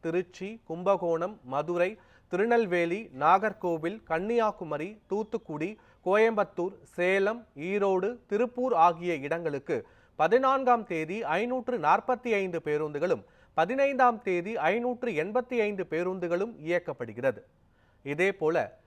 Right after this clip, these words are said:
ஞாயிற்றுக்கிழமையான பதினாறாம் தேதி நூற்று நாற்பது பேருந்துகளும்,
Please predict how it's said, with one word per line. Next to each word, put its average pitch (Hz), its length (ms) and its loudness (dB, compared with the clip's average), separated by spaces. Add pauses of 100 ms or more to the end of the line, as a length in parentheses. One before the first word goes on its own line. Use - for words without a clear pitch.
(140)
ஞாயிற்றுக்கிழமையான 214 1200 2
பதினாறாம் 220 580 2
தேதி 165 440 -6
நூற்று 214 400 -4
நாற்பது 185 520 0
பேருந்துகளும், 156 600 -4